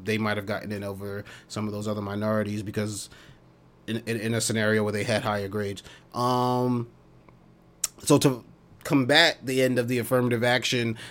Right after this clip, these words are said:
admission process, um, a lot of these, these three particular groups, um, in general, uh, I wanted to get the names right.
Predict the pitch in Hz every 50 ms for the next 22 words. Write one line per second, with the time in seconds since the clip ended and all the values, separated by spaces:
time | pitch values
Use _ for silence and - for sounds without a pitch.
0 | - - - 120 117 123 143 147 - 156 131 - - 123 113 113 110 - 117 113
1 | 113 113 - - - 113 117 113 113 113 113 110 110 113 113 113 - - - -
2 | - - - - - - - - - - - - - - - - - - - -
3 | - - 110 123 131 131 131 131 131 123 143 147 139 - - 147 151 147 - -
4 | 156 165 160 156 156 - 151 - 165 - - 143 139 120 110 135 165 185 156 135
5 | - - - - - - 127 123 123 120 123 123 117 110 135 143 151 147 131 127
6 | 123 127 131 - - - - - - - - - 107 117 113 113 113 113 113 110
7 | 107 107 110 - - - - - - - - - - - - - - 104 104 104
8 | 104 101 95 98 107 90 104 107 104 104 107 104 113 107 107 110 110 -